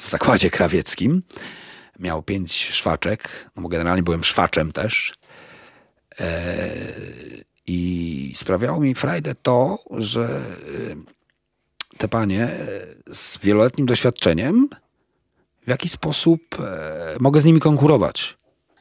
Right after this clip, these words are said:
Mogę mieć taką samą jakość, e, marynarki akurat. Mm, e, przychodzi mi mniej zwrotów od klientów, tak? Czyli gdzieś tam, gdzieś tam coś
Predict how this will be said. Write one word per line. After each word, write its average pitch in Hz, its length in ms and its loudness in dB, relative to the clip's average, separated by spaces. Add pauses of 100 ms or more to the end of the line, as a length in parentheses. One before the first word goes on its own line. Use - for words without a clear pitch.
(1300)
Mogę 87 260 0
mieć 90 140 0
taką 131 260 2
samą 127 280 2
jakość, 113 680 -2
e, 101 40 0 (240)
marynarki 107 580 4
akurat. 92 640 0 (880)
Mm, 101 880 -2 (180)
e, 87 380 -8 (640)
przychodzi 101 380 4
mi 101 120 4
mniej 104 280 8
zwrotów 98 500 4
od 85 100 -2
klientów, 82 800 0
tak? 98 180 -4
Czyli 101 180 -6
gdzieś 98 140 -2
tam, 98 160 -2
gdzieś 95 180 -4
tam 95 160 -2
coś - 720 -6